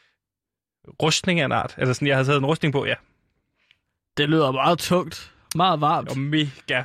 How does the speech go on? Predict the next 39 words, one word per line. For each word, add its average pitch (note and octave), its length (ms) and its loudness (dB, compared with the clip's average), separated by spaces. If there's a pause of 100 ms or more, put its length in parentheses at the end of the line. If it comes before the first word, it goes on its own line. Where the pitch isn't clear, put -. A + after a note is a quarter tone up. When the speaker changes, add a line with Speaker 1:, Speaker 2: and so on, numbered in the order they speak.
Speaker 1:
varmt. A2+ 280 -8
Og C3 80 -6
jeg B2+ 80 0
havde C3+ 100 2
ikke D3 60 -2
noget D3 100 -4
tøj C#3 160 0
indenunder, B2+ 240 -6
så B2 120 -10
jeg B2 40 -2
kunne D3 80 2
ikke D3+ 80 -4
bare C#3+ 120 0
tage C3+ 140 -2
det B2+ 60 -2
af, B2+ 140 -2
jo. B2+ 100 -8 (840)
Så C3+ 80 0
jeg C3+ 100 0
sad D#3 200 0
i D3 40 0
rustning C#3 500 -6 (420)
hele A#2+ 140 -2
aften. B2 200 -4
Jeg C#3+ 60 2
kunne D3+ 60 2
nogle F3+ 140 4
gange F3 80 0
lige F3 80 -4
klappe D#3+ 260 -2
den D3 80 -2
op, D#3 160 0
den C#3+ 120 -4
der. G#2+ 100 -4 (720)
Og C3 40 -6
så C#3 80 0
kunne C3+ 140 2
jeg B2+ 100 -2
sige, B2 300 -2